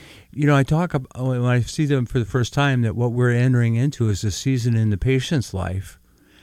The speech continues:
but it's also a season in my life as we develop this professional relationship where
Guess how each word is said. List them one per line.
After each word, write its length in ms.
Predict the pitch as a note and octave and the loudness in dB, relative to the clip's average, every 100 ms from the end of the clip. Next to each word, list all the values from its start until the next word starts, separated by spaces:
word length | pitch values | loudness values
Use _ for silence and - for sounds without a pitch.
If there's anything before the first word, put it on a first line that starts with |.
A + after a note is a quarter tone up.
| - - | -20 -2
but 80 | D#3 | 0
it's 120 | C#3+ | 2
also 460 | D#3+ F3+ - B2 A2 - | 2 2 2 2 2 -4
a 240 | A2+ A#2 | -2 -2
season 480 | G#2+ - C3+ A#2 A#2 | 0 0 2 2 2
in 120 | G#2+ | 2
my 240 | G#2 C3 F#3+ | 0 0 0
life 460 | F#2 F#2+ F#2+ - - - A2+ B2+ | -2 -2 -6 -10 -20 -20 -10 -4
as 160 | A#2 | 0
we 120 | D3+ | 2
develop 460 | C#3+ C3+ C#3+ C3+ B2 | 2 0 2 0 0
this 240 | A#2+ G#2 - | -4 -4 -6
professional 540 | A2+ - C3+ - A2+ | -6 -2 -2 0 -2
relationship 840 | G#2+ A#2+ E3 F3 G2+ - G2 F#2 _ - - - - - | 0 0 -2 -2 -4 -2 -4 -4 _ -20 -20 -20 -20 -4
where 420 | A#2 A#2 A2+ | 2 4 2